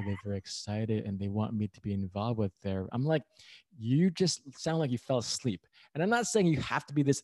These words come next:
animated guy like Tony Robbins, is always, always, always amped up, but you have to have an intention in your voice, and you clearly do.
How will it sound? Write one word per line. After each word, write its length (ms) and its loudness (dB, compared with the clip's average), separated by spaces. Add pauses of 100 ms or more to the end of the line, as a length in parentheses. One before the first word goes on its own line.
(180)
animated 540 2
guy 180 0
like 120 0
Tony 220 2
Robbins, 300 2
is 60 -18 (100)
always, 400 0
always, 240 2
always 380 4 (100)
amped 260 -2
up, 180 4
but 80 -4
you 80 0
have 160 0
to 80 -4
have 120 0
an 40 -2
intention 520 -2
in 40 2
your 120 2
voice, 300 4
and 80 0
you 80 0
clearly 380 0
do. 320 -4